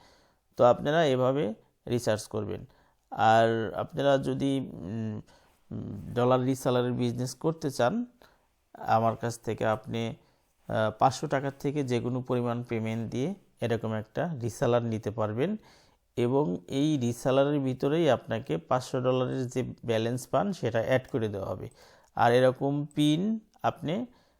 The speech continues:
হাজার হাজার বানাইতে পারবেন, যত ইচ্ছা তত পিন বানাবেন। যেমন এখানে দুইশো ডলার আছে, হ্যাঁ,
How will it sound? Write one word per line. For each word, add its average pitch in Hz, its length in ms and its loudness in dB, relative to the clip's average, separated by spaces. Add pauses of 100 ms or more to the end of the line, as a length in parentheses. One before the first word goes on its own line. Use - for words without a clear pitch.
(160)
হাজার 135 380 4
হাজার 127 280 2
বানাইতে 120 400 0
পারবেন, 117 640 -2
যত 123 240 2
ইচ্ছা 131 300 0
তত 123 240 0
পিন 113 280 -2
বানাবেন। 104 400 -2
যেমন 131 280 2
এখানে 143 300 0
দুইশো 135 360 -2
ডলার 113 320 4
আছে, 101 280 -4
হ্যাঁ, 180 220 -4